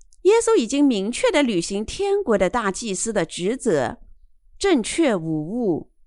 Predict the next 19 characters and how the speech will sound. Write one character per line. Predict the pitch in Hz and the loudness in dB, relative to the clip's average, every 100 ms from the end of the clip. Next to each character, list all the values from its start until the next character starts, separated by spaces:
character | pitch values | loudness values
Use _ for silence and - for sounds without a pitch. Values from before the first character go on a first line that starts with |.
| _ - - | _ -20 -8
耶 | 240 269 | 2 4
稣 | 269 254 240 | 4 4 2
是 | 254 214 | 2 -4
一 | 233 | -4
次 | 247 320 | -4 -4
性 | 277 311 226 | -2 -2 -2
涂 | - 233 220 | -4 -2 0
抹 | 226 202 | 2 2
了 | 190 | 0
天 | 180 294 269 | 0 -2 0
下 | 349 285 | -2 -4
所 | - 214 247 | -2 -2 0
有 | 220 202 | 0 -2
罪 | - 427 311 | 0 2 4
孽 | 294 | 4
的 | 190 | 2
救 | 185 277 | -2 -2
世 | 220 254 | -4 -4
主。 | 185 170 147 165 147 | -2 -2 0 -2 -4